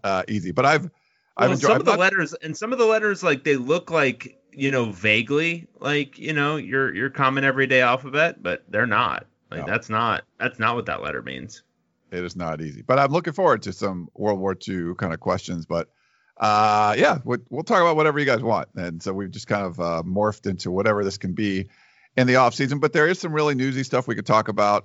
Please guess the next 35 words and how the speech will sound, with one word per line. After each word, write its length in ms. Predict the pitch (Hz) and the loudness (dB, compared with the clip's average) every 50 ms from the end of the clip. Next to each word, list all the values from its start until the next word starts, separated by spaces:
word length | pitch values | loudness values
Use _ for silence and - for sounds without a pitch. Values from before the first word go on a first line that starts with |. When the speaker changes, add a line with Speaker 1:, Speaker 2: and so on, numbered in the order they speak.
| - 92 | -2 -6
Speaker 1:
Um, 560 | 87 87 87 85 82 80 82 80 80 80 - - | -4 -4 -4 -4 -4 -6 -6 -8 -10 -12 -12 -10
if 120 | 107 87 | -10 -6
you 120 | - 104 107 | -4 -2 -2
wanna 140 | 113 95 - | -2 -2 -2
call 260 | - 117 117 120 110 | 0 2 2 2 2
or 80 | 98 | 0
text 340 | 92 - 120 107 - - - | -2 -2 -2 -2 -2 -2 -2
us, 180 | 113 117 113 - | -2 -2 -2 -4
you 80 | 101 | -8
can 120 | 87 98 98 | -8 -10 -10
still 200 | - - 104 98 | -6 -4 -4 -4
do 140 | 87 101 92 | -2 0 2
that. 260 | 104 107 101 104 - | 2 2 2 2 0
Four 160 | - 113 113 | 0 -2 -2
two 160 | - - 113 | -2 -4 -8
four, 280 | 110 - 107 107 107 104 | -6 -2 2 2 2 2
five 260 | - - 98 98 98 | 2 0 0 0 0
three 220 | 98 95 92 92 | -2 -6 -8 -8
two, 240 | - - 104 101 92 | -6 -6 -6 -4 -4
zero 220 | 85 92 90 82 80 | -4 -6 -6 -6 -6
six 220 | - 90 76 - | -6 -8 -8 -6
seven 240 | - 82 71 80 98 | -6 -8 -4 -2 0
eight. 280 | 147 151 139 - - _ _ _ _ _ _ _ _ _ | 2 2 0 0 -4 _ _ _ _ _ _ _ _ _
If 80 | - | -4
you 60 | 123 131 | 0 2
wanna 160 | 123 - - | 2 2 0
tweet 260 | - 208 220 220 214 | -2 0 2 4 6
us 220 | 202 190 - - - | 6 4 4 2 2
at 220 | 147 139 135 - | 2 2 2 2
Pac 180 | - 123 120 120 | 0 0 0 0
twelve 240 | - 120 107 92 87 | -2 -2 -4 -2 0
Podcast, 640 | - 131 127 123 107 - 123 120 120 120 117 - | 2 2 2 2 2 2 2 4 4 2 0 -4
or 60 | 90 | -8
the 60 | 87 | -4
website 500 | 98 110 117 - - 120 117 117 110 - | -2 -4 -4 -4 -2 0 2 2 0 0